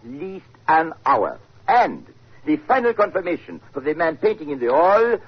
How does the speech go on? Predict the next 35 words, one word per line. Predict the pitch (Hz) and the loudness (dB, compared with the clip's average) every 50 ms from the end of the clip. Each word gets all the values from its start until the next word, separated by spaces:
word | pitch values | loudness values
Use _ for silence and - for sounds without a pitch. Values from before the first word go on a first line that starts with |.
| - - | -6 0
who | 165 175 170 | 0 0 0
tells | - - - 214 202 185 117 120 | 2 0 0 0 0 -2 -4 -6
us | 110 - - | -8 -6 -4
that | 135 123 - 135 135 | -6 -6 -6 -8 -12
no | 151 160 165 180 202 214 226 233 240 240 247 | -12 -8 -4 0 2 4 6 6 4 4 2
one | 233 202 190 156 131 123 123 - | 0 0 0 0 0 -2 -6 -8
entered | - 202 190 180 147 | -10 -6 -6 -4 -2
or | 156 156 | -2 0
left | 160 226 220 - - | 0 -2 -2 -4 -6
this | 147 143 - - | -10 -12 -8 0
room | - 208 247 240 - | 2 2 2 2 0
until | 156 151 160 - - 233 233 196 | -4 -6 -6 -8 -10 -8 -4 -2
a | 190 185 | -2 -2
few | - - - 262 262 247 | -4 -4 -4 -4 -4 -4
minutes | 208 208 214 214 208 - 190 | -4 -6 -6 -8 -6 -4 -4
ago. | 190 190 - - 208 202 160 101 - - - - - - - - - - | -4 -4 0 2 4 4 4 4 2 -2 -10 -20 -20 -20 -20 -20 -16 -4
And | - 262 285 269 | -2 0 2 2
against | 254 233 202 247 262 226 185 - - - | 2 2 2 2 2 2 0 -4 -6 -2
all | - 240 233 226 202 175 | 0 2 4 4 2 2
this, | 208 277 269 - - - | 0 -4 -4 -4 -6 -8
Mister | 208 190 143 - 165 135 120 | -8 -8 -4 -2 -2 -2 0
Holmes, | 135 151 147 131 - - - - | 0 0 -2 -2 -6 -14 -20 -14
what | - 214 254 339 339 302 - - | -8 -2 2 4 4 4 2 2
have | 247 262 196 185 | 0 0 0 -2
you | 277 277 - | -4 -6 -4
to | - 240 | -4 -6
offer? | - - 208 185 - - 226 202 185 151 123 104 85 78 - - _ _ - _ - | -2 0 -2 -2 0 2 2 2 4 2 2 2 0 -2 -6 -10 _ _ -20 _ -4
A | 508 - 233 220 202 | 0 4 6 6 6
violin | - - 220 226 220 202 180 185 196 202 202 196 196 180 165 - - - - | 4 0 -6 0 2 4 4 4 4 4 4 4 4 2 0 -6 -10 -14 -4
that | - 214 185 - 208 | -2 -2 -2 -2 -6
is | 196 - | -8 -4
out | 202 190 196 - 202 | -2 -2 0 2 2
of | 175 156 - - | 0 0 -2 -4
tune. | - 180 165 135 110 95 92 - - - | -2 -2 0 0 -2 -4 -8 -12 -6 -4
Ah, | 196 170 160 - 117 | -2 0 0 -2 -2